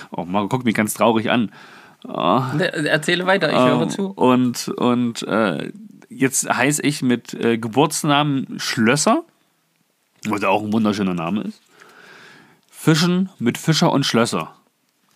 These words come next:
Speaker 1: Könnte man machen?
Speaker 2: Hm,
Speaker 1: Ich
Speaker 2: könnte
Speaker 1: weiß nicht, wie
Speaker 2: man.
Speaker 1: findest du das?
Speaker 2: Könnte man auch machen, klar, freilich. Aber das ist halt die Frage, ob wir das jetzt wollen.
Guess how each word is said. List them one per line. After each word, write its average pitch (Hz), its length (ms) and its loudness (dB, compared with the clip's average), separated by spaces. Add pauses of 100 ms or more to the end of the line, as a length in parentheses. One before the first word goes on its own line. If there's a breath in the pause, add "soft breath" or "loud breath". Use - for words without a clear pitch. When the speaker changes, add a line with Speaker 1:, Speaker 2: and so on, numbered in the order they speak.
(160)
Speaker 1:
Könnte 151 340 4
man 170 160 2
machen? 185 260 -2 (1000)
Speaker 2:
Hm, 113 300 -16 (100)
Speaker 1:
Ich - 60 -16
Speaker 2:
könnte 113 160 -6
Speaker 1:
weiß 127 140 2
nicht, 143 100 2
wie 127 40 4
Speaker 2:
man. 120 60 2
Speaker 1:
findest 139 260 0
du 165 40 4
das? 214 220 2 (1500)
Speaker 2:
Könnte 101 220 -12
man 101 160 -4
auch 151 140 -4
machen, 117 340 -4
klar, 120 300 -6
freilich. 110 340 -10 (180)
Aber 113 320 2
das 107 220 -2
ist 113 120 -6
halt 113 160 2
die 117 60 -6
Frage, 110 560 2
ob - 200 -4
wir 113 120 -2
das 101 220 -4
jetzt 104 340 -6
wollen. 120 260 2